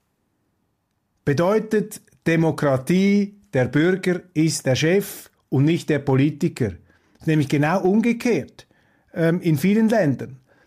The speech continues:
dass die Politiker meinen, sie seien der Chef, obwohl sie eigentlich nur die mandatierten Repräsentanten, die Beauftragten, die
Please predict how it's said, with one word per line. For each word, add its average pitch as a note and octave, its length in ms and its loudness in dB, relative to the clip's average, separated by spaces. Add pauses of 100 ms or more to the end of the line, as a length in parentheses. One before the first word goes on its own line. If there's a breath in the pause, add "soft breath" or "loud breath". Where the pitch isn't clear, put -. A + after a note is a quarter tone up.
dass D3 200 -2
die C3+ 120 -2
Politiker E3+ 640 0
meinen, D3+ 580 0
sie - 340 0
seien A#3+ 420 0
der A#3+ 140 2
Chef, A#3 460 -2 (160)
obwohl G#3 340 2
sie G3 160 0
eigentlich F#3 400 0
nur A#3 220 2
die G3+ 100 0
mandatierten F#3+ 1160 0 (1300 loud breath)
Repräsentanten, F#3 1120 0
die G3 120 0
Beauftragten, F3 1080 0
die D#3 320 -2